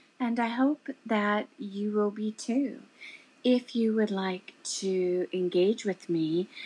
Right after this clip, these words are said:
and step into the confessional, feel free to email me at the title of this podcast, which is unbosomed monogamy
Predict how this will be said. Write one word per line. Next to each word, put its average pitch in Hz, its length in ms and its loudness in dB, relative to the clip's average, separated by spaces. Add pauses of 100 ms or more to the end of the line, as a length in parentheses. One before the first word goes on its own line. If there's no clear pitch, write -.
(240)
and 190 180 4
step - 340 2 (120)
into 214 600 6
the 254 120 -2
confessional, 165 1200 -2 (520)
feel 226 220 6
free 214 440 4 (200)
to 196 340 6
email 190 480 4
me 185 440 4
at 185 220 -2
the 190 60 -4
title 185 440 4
of 175 140 -2
this 170 140 -4
podcast, 196 760 2 (500)
which - 180 -6
is 208 160 -2 (140)
unbosomed 185 880 2
monogamy 180 880 2